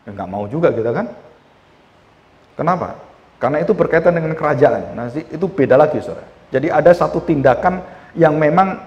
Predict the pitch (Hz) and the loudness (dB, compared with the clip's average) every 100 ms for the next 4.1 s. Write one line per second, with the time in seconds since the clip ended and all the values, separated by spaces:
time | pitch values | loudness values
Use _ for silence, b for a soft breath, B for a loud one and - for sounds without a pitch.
0 | - - 233 - 202 - - 156 - 143 | -12 -2 0 2 4 4 2 -2 0 -2
1 | 117 123 123 117 95 - 147 143 165 151 | 2 0 0 -2 -4 0 0 2 0 0
2 | 101 - - 151 143 170 131 117 131 131 | -4 -8 -4 -2 0 2 2 2 2 2
3 | 131 156 139 - 143 123 135 127 120 127 | 2 2 2 0 -2 -2 -4 -2 0 0
4 | 104 | -2